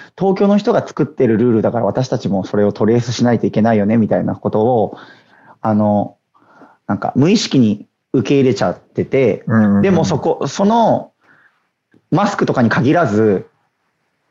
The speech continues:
Speaker 1: 全ての場所に当てはまるような仕組みってあるわけじゃなくて、
Speaker 2: うん。
Speaker 1: ロー-、それこそローカライズして、自分たちの生きやすい、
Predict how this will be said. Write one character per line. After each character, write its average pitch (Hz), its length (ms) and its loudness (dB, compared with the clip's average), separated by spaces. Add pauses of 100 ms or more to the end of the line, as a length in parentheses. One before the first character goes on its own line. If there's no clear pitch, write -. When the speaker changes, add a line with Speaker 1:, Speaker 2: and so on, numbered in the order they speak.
(540)
Speaker 1:
全 233 340 2
て 180 100 0
の 131 120 2
場 110 100 0
所 123 160 0
に 120 400 4
当 135 80 -2
て 165 80 -4
は 151 160 0
ま 175 140 0
る 170 120 2
よ 110 180 2
う 101 40 -2
な 107 200 0
仕 - 160 -10
組 113 260 2
み 113 40 -12
っ - 20 -20
て - 100 -2
あ 123 60 2
る 135 60 2
わ 110 60 0
け - 80 -4
じ 95 60 0
ゃ 95 40 0
な 101 120 0
く - 80 -16
て、 104 500 0
Speaker 2:
う 110 40 -2
ん。 92 260 -2
Speaker 1:
ロ 151 360 0
ー-、 - 60 -12
そ - 80 -4
れ 196 80 0
こ 226 80 2
そ 180 80 2
ロ 135 200 2
ー - 20 2
カ 160 100 -2
ラ 151 160 0
イ 147 80 2
ズ 147 120 2
し - 100 -10
て、 139 420 0 (160)
自 120 80 2
分 143 160 2
た 135 100 -2
ち 107 120 -2
の 104 60 0
生 117 140 0
き - 120 -2
や 131 120 2
す 131 200 -2
い、 117 140 0